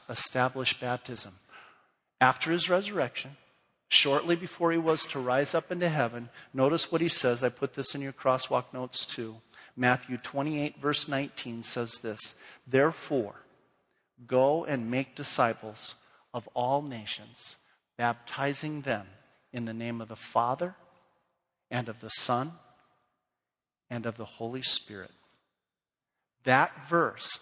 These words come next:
established baptism for all believers of all times as the place where we can make disciples.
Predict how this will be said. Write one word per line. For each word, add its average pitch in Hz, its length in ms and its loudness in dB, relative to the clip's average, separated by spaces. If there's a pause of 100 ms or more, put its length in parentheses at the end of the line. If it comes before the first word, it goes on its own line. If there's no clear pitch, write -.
established 139 920 0
baptism 123 680 -2
for 120 200 -2
all 135 320 4
believers 156 580 -6
of 113 140 -14
all 127 160 -2
times 127 360 -10
as 120 160 -6
the 123 100 -10
place - 520 -4
where 120 360 -4 (480)
we 131 140 -2
can 127 200 -6
make 120 220 -6
disciples. - 800 0